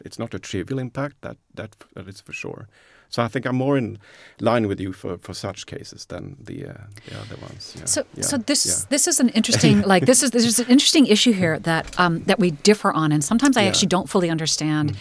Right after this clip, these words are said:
Speaker 2: exactly
Speaker 1: Mm.
Speaker 2: where the source of the difference is. So
Speaker 1: Mm.
Speaker 2: I wanna ask you about it, if that's okay. So, so the thought is that when I say, like, w-, uh, you don't know what it's like, um, I don't just mean, like,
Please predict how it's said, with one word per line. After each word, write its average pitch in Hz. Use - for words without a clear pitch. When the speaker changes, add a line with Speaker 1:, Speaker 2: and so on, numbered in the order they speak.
Speaker 2:
exactly 180
Speaker 1:
Mm. -
Speaker 2:
where 160
the 160
source 151
of 143
the 139
difference 139
is. 131
So -
Speaker 1:
Mm. 101
Speaker 2:
I 170
wanna 180
ask 165
you 147
about 139
it, 135
if -
that's 147
okay. 143
So, 180
so 226
the 233
thought 311
is 294
that 185
when 220
I 247
say, 311
like, 220
w-, 165
uh, 175
you 170
don't 190
know 196
what 170
it's -
like, 147
um, 165
I 180
don't 254
just 285
mean, 190
like, 143